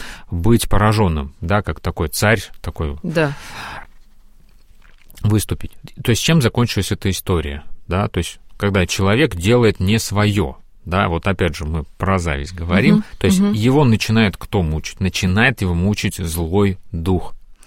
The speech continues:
Speaker 1: И мне понравилась вот эта цитата, очень, которую ты сейчас прочитала, святителя Василия. Вот несколько аспектов из этой цитаты хотел бы выделить для наших слушателей. Первое, первое, что спрашивает святитель, он говорит:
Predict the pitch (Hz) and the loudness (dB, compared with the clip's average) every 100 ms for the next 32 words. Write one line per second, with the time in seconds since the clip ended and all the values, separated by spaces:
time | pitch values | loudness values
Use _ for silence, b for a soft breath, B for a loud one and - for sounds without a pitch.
0 | B B B - - 113 113 101 78 b | B B B -8 0 4 4 4 0 b
1 | b b b - - 104 127 135 120 95 | b b b -10 -2 0 2 4 4 2
2 | - 87 92 - - 98 151 156 - 92 | -2 -4 -6 -6 -8 -2 0 0 0 0
3 | - 80 - 87 85 - 87 - 82 - | 0 -4 -4 -4 -6 -4 -6 -4 -8 -8
4 | - - - 127 143 104 - 87 87 - | -10 -8 -4 0 0 0 -2 -6 -6 -4
5 | 80 76 87 - - 151 127 82 76 95 | -4 -4 -4 -4 -2 0 2 0 0 -2
6 | 98 117 98 92 92 - - 143 - 87 | 0 0 -2 -2 -2 0 0 0 2 0
7 | 90 92 87 80 - - 120 - 101 - | 0 -2 -4 -4 -4 0 0 0 -2 0
8 | 104 98 113 123 85 76 73 76 85 95 | 0 2 2 2 2 -4 -4 -2 0 2
9 | 104 - 92 - 110 98 - - 73 B | 2 0 -4 0 0 0 -4 -6 -6 B
10 | B B B B - - 113 98 76 73 | B B B B -16 0 4 4 2 -2
11 | 80 - 120 127 101 85 - 98 - 101 | -6 -4 0 2 2 0 -2 -2 0 0
12 | 95 - 80 76 - 98 92 87 82 85 | 0 0 -4 -4 -4 -2 -2 -2 -2 -4
13 | - | -6